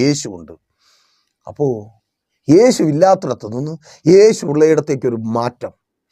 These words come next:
അതാണ് അടയാളങ്ങളുടെ ആരംഭം.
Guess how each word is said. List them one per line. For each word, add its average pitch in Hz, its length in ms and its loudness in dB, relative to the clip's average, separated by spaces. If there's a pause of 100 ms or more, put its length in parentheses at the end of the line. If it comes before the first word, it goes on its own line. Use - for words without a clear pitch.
(420)
അതാണ് 117 300 -2 (520)
അടയാളങ്ങളുടെ 131 720 -2 (220)
ആരംഭം. 120 480 -4